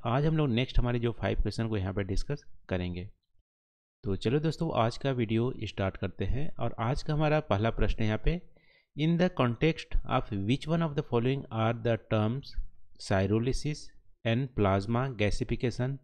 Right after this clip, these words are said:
mentioned?" देखो, प्लाज्मा आपको पता होना चाहिए, पा-, प्लाज्मा हमारी फोर्थ जो फॉर्म आप, आप बोल सकते हो कि जो पदार्थ होते हैं उसके फोर्थ फॉर्म है प्लाज्मा।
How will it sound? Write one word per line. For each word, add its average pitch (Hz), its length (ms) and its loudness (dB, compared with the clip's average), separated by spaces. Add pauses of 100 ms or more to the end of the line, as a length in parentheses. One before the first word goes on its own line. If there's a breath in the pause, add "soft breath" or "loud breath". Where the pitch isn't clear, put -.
(120)
mentioned?" 98 640 -2 (840)
देखो, 113 200 2
प्लाज्मा 135 640 2
आपको 143 300 4
पता 143 200 4
होना 143 180 0
चाहिए, 165 200 -2
पा-, - 440 2
प्लाज्मा 117 380 2
हमारी 135 480 0 (520)
फोर्थ 143 540 4
जो 127 500 0
फॉर्म 123 440 2
आप, 127 200 8
आप 110 200 6
बोल 120 160 6
सकते 120 280 2
हो 113 300 2 (680 loud breath)
कि 113 360 2
जो 113 220 2
पदार्थ 113 400 4
होते 170 180 4
हैं 170 80 2
उसके 139 320 0
फोर्थ - 340 4
फॉर्म 117 340 4
है 151 80 2
प्लाज्मा। 98 600 2